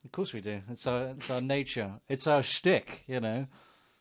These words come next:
Or maybe we should do an episode where we're just really lovey about everything. It's like, "What the fuck is this?" Like, a really syrupy,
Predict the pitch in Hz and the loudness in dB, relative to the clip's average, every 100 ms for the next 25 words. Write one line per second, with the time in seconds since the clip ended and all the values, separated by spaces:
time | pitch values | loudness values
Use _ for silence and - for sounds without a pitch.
0 | _ _ _ _ - 147 196 185 - 165 | _ _ _ _ -6 2 4 4 2 4
1 | 170 165 151 - 151 139 139 135 135 135 | 6 6 4 4 4 4 2 0 -2 0
2 | 139 139 127 120 135 120 113 107 113 117 | 0 0 0 2 4 2 -2 0 -2 -2
3 | 107 113 101 107 101 98 110 - - - | -4 -6 -6 -6 -6 -6 -8 -8 -8 -4
4 | 139 135 123 131 - 123 131 139 127 143 | -2 -4 -6 -6 -6 -4 -2 -2 -2 0
5 | 151 151 135 123 - 120 113 - 107 95 | 4 4 2 -2 -2 0 -2 -4 -6 -8